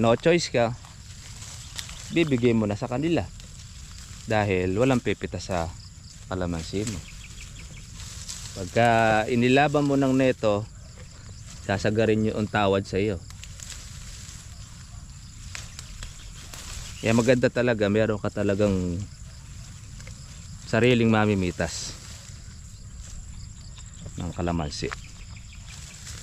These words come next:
Dahil po sa yung dumadayo sa atin, hindi ka sigurado.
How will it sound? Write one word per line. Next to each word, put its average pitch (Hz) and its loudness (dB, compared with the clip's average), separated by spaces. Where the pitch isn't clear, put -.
Dahil 98 2
po 101 2
sa 101 2
yung 104 0
dumadayo 110 6
sa 143 2
atin, 123 2
hindi 101 -4
ka 87 -6
sigurado. 120 4